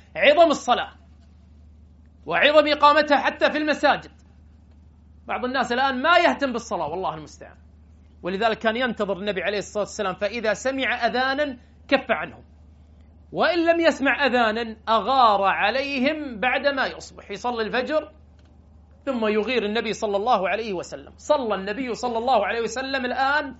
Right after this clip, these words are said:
في أطراف خيبر من ناحية الشمال. صلى النبي صلى الله عليه وسلم الصبح بغلس، ظلمة الليل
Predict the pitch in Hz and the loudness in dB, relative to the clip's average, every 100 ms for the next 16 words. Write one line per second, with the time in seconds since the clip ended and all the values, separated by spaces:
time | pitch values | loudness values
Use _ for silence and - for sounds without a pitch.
0 | - - - - 240 233 226 208 220 254 | -20 -20 -20 -6 -4 -2 -2 2 4 6
1 | 277 269 - 262 285 226 269 214 220 254 | 6 4 0 0 0 2 2 0 -4 -2
2 | 254 277 220 - 214 160 - - - - | -2 -4 -6 -6 -6 -6 -10 -20 -20 -20
3 | - - - - - - - - - 285 | -20 -20 -20 -20 -20 -20 -20 -4 0 2
4 | 247 220 220 262 247 202 247 240 247 269 | 4 2 0 -2 -4 -2 0 0 2 2
5 | 220 214 254 233 220 226 247 233 220 - | 2 -2 -2 -2 -2 -2 -4 -4 -4 0
6 | 302 302 - - - - - - - - | 0 0 -8 -20 -20 -20 -20 -20 -20 -20
7 | - 180 196 226 185 - - - - - | -6 -2 2 2 2 -8 -18 -20 -20 -20
8 | - - - - - - - 226 226 185 | -20 -20 -20 -20 -20 -20 0 0 2 -2
9 | 214 214 226 180 147 | -2 0 0 0 -6